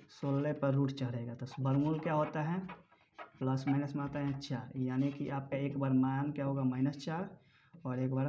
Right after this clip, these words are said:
प्लस चार, ये आपका answer हो जाएगा। ठीक है, उसी तरह दूसरा question हम लोग बनाएंगे।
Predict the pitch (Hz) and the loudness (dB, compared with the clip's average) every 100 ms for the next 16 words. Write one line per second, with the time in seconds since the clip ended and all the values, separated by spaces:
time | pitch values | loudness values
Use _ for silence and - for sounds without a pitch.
0 | - 127 127 - - 117 123 131 131 - | -2 -4 -4 -6 -8 -4 -2 -2 -2 -6
1 | 147 - 139 127 - 110 117 123 131 160 | -6 -4 -2 -2 -2 -6 -4 -4 0 0
2 | 170 220 - - - - - 147 185 185 | 2 0 -4 -16 -20 -20 -4 4 8 12
3 | 175 160 - 190 170 170 165 180 165 160 | 10 8 4 4 4 4 0 0 0 0
4 | 160 156 147 143 139 | -2 0 2 2 2